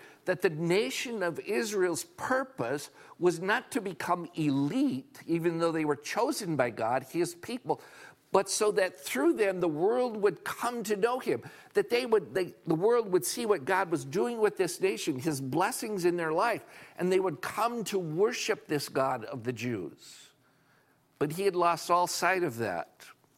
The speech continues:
For him, it was about being Jewish above all else, an elite group of Jews known as a Pharisee, and the best possible Pharisee he could be.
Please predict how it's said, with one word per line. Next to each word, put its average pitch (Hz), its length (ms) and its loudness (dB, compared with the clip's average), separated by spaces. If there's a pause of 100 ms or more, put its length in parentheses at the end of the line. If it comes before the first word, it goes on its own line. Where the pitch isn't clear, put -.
(880)
For 165 160 0
him, 190 540 -2
it 151 100 -6
was 156 160 0
about 147 320 0
being 147 300 0
Jewish 135 840 -2 (1200)
above 120 340 -2
all 127 320 2
else, - 500 -6 (640)
an 143 160 -2
elite 143 600 -2 (540)
group 147 460 0
of 107 180 -8
Jews 123 460 -2
known 120 440 -2 (160)
as 117 140 -8
a 117 60 -6
Pharisee, 131 600 -2 (360)
and 131 160 -2
the 117 40 -4
best 139 520 -4 (220)
possible 123 520 -4
Pharisee 123 560 -4
he 117 160 -10
could 98 260 -6
be. 90 320 -6